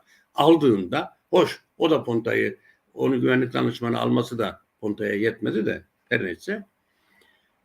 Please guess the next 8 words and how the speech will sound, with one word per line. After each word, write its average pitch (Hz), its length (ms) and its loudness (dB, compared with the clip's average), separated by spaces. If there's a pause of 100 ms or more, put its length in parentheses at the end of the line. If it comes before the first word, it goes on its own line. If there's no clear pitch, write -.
(180)
E, - 60 -6 (800)
geldi-, 165 640 6
geldiğimizde 151 840 4 (460)
bu 202 120 2
yedi 185 280 8
ülkeden 190 800 4 (420)
beşi, 170 640 0 (1700)
e, 135 60 -20